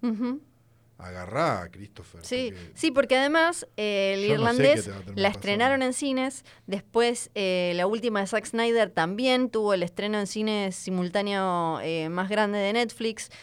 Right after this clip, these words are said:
Speaker 1: eh, ahora tienen otra también, o sea que no es que Netflix te
Speaker 2: La de
Speaker 1: dice
Speaker 2: Zack Snyder porque te-, tenía run run de Oscar, ¿no?
Speaker 1: Obvio, obvio que sí. Y por último, para cerrar,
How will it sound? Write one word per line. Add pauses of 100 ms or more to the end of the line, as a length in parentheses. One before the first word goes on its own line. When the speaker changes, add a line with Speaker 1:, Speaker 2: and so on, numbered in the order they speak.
(200)
Speaker 1:
eh,
ahora
tienen
otra
también,
o
sea
que
no
es
que
Netflix
te
Speaker 2:
La
de
Speaker 1:
dice
Speaker 2:
Zack
Snyder
porque
te-,
tenía
run
run
de
Oscar,
¿no?
Speaker 1:
Obvio, (840)
obvio
que
sí. (380)
Y
por
último,
para
cerrar,